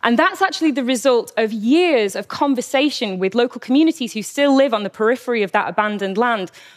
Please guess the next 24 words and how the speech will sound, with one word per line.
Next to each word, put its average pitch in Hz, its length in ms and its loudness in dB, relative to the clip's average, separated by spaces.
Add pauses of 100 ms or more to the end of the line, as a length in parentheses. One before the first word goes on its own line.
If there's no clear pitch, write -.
(140)
and 247 120 2
want 302 240 2
to 285 120 -2
know 233 440 2 (240)
when 285 420 4
they 240 220 2
can 226 280 -4
and 202 120 0
if 285 280 -2
they 220 180 0
can 202 240 -6
safely 214 400 -4
grow 185 240 -2
food 320 300 0
and 208 100 -6
build 202 180 -2
businesses 269 440 -2
and 185 120 -8
rebuild 220 420 0
their 208 100 0
communities 233 680 0
and 185 100 -6
their 170 140 0
lives. 185 680 -4